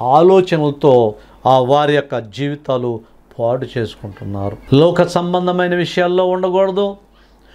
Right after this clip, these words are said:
శరీర సంబంధమైన ఈ పాప విషయాల్లో దూరంగా మనం పారిపోవాలి.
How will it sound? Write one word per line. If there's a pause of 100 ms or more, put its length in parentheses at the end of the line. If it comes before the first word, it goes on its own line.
(260)
శరీర
సంబంధమైన (340)
ఈ
పాప
విషయాల్లో (140)
దూరంగా
మనం
పారిపోవాలి.